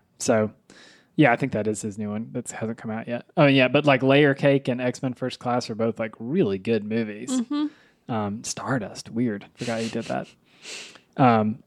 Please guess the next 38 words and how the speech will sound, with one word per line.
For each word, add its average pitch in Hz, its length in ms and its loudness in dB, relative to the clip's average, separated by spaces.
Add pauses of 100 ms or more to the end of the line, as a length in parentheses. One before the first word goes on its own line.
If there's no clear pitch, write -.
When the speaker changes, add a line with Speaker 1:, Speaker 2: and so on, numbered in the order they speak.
(160)
Speaker 1:
but 156 120 6
yeah, 107 220 4 (120)
so 131 240 6
these 208 180 4
are, 196 180 6 (140)
it, 208 200 0
always, 202 380 6
like 190 200 4
always, 127 280 4
they're, 127 140 0 (120)
they're 127 260 0 (120)
fine, 98 400 -10
but 120 140 -12
not, 107 200 -8
like, 104 180 -8 (180)
nothing 113 280 -6
to 104 40 -8
write 104 200 -6
home 104 200 -8
about. 104 260 -10 (280)
Speaker 2:
Yeah. 190 320 -4 (800)
You 240 160 -4
can 240 80 -2
watch 233 240 -2
it 226 60 2
on 202 160 4
H - 280 -2
B 302 120 4
O 302 100 6
and 349 120 2
Hulu. 208 560 4
I 208 180 2
ended 233 220 4
up 226 160 2
giving 214 280 2
it 208 160 0
three 208 160 2
stars. - 540 -6